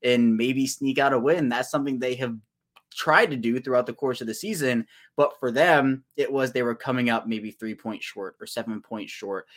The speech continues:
They weren't losing their games by twenty, twenty-five, thirty points. And that's what happened. Baltimore could not get anything going through the first three quarters here. The second straight week, that's the case. And again, as I kind of has, have said throughout the week here,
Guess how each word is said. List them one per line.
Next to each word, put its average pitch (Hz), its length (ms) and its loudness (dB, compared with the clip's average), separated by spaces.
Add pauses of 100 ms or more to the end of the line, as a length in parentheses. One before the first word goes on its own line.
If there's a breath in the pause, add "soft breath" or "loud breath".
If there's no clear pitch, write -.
(140 soft breath)
They 117 80 -2
weren't 123 240 -2
losing 123 300 -2
their 117 120 -2
games 120 360 -2
by 95 200 -4
twenty, 95 500 -6
twenty-five, 101 640 -6
thirty 107 220 -4
points. 135 500 -2 (300)
And 127 120 0
that's 131 200 2
what 151 100 0
happened. 143 400 -2
Baltimore 113 400 -2
could 117 140 -4
not 110 160 -2
get 113 180 -4
anything 117 380 -4
going 123 260 -2
through 131 120 -10
the 113 80 -6
first 113 300 -6
three 110 140 -6
quarters 127 400 -2
here. 143 100 0
The 113 120 -4
second 135 360 -2
straight 127 320 -2
week, 147 320 -2 (440 soft breath)
that's - 220 4
the 127 100 -2
case. 165 340 0
And 143 100 0
again, 170 240 2
as 127 120 2
I 110 160 2
kind 175 280 -4
of 120 80 -2
has, 113 280 -6
have 120 120 -8
said 139 220 2
throughout 127 280 2
the 113 60 -4
week 160 280 -2
here, 127 420 4